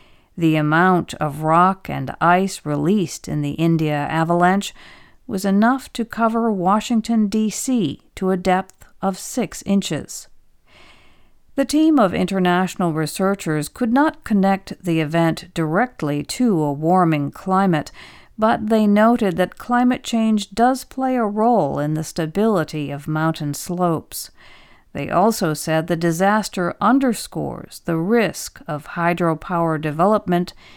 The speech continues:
in geologically unstable terrain.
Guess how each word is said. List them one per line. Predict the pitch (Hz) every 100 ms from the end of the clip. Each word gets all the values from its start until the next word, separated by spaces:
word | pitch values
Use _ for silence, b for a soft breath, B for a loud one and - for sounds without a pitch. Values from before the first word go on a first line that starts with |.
| B
in | 185 180
geologically | 165 202 240 208 185 214 202 190 180 165 -
unstable | - 208 208 - - 240 196 - -
terrain. | - 170 165 160 147 139 147